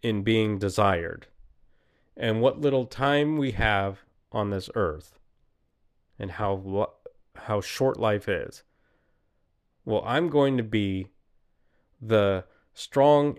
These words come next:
independent woman and control my man by saying, 'No, I, I have a headache,' so, you know, and just because they pissed you off or whatever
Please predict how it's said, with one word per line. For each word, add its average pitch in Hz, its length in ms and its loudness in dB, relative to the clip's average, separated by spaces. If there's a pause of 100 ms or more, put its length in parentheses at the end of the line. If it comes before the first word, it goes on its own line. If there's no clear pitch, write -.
independent 123 840 2 (1200)
woman 104 520 2 (2000)
and 98 160 -2
control 135 400 2
my 131 160 2
man 95 380 -2
by 87 120 -2
saying, 87 460 -4 (1040)
'No, 123 580 2 (120)
I, 113 280 -2
I - 20 4
have 110 140 4
a 90 40 0
headache,' 90 420 -8
so, 85 400 -8 (680)
you 117 100 -8
know, 101 100 -2
and 110 160 -4
just 117 300 -2 (440)
because 110 420 0
they 98 140 -2
pissed - 300 -4
you 98 120 -2
off 87 220 -4
or 92 80 -6 (100)
whatever 92 560 -4